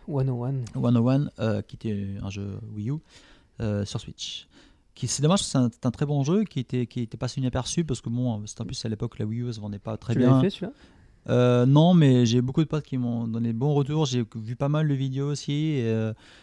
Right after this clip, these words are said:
Speaker 2: il est, il est assez diversifié, il est bien coloré, puis il est assez nerveux comme jeu. Euh, personnellement, j'aime bien l'um-, euh, le, le, l'univers.
Speaker 1: Mhm.
Speaker 2: Et je me dis que sur Switch, euh, en multi, euh, ça peut être super cool en fait. C'est une, la console,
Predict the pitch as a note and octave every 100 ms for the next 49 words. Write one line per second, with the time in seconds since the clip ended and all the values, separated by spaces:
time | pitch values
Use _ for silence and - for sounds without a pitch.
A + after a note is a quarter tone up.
0 | _ - B2+ B2+ - C3 C#3 - D#3+ E3
1 | D#3+ - D#3 - D3+ D#3 D3+ B2+ C#3 -
2 | D3 C#3+ D3 C3 A#2 A2+ - C#3+ C#3 C#3
3 | C#3+ B2+ B2 E3+ _ _ - _ _ _
4 | - - A2+ A2+ A2+ A#2 A#2 - B2 A2+
5 | C3+ - C#3+ C#3+ B2 A#2 A2+ A2+ C3+ C3+
6 | C3 - B2 A2+ A2+ A2 G#2+ G#2+ A2 A#2+
7 | A#2 A#2 C#3 A#2 _ - C#3+ A2 A#2 A#2+
8 | A#2 B2 B2 E3+ C#3+ - A2+ - E3+ -
9 | A#2 A2 A2 A2 A2+ A2+ D3 F3 C#3 A2
10 | - A2+ A2+ A2 - B2+ C#3+ - F#3 A#2
11 | - - - A#2+ B2 A2 - A#2+ A#2 A2+